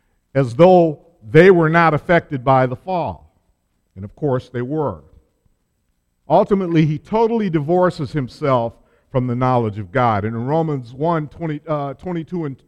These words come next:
uh, twenty-one and twenty-two, and you don't have to turn there,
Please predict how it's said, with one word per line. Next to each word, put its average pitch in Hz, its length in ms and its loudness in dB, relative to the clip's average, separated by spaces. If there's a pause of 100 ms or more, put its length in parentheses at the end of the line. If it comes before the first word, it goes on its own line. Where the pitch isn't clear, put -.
uh, 120 200 -6
twenty-one 190 400 -6
and 151 120 -8
twenty-two, 156 420 -8
and 117 80 -6
you 117 80 -6
don't 156 180 -2
have 151 140 -6
to - 80 -20
turn 151 340 -6
there, 107 280 -6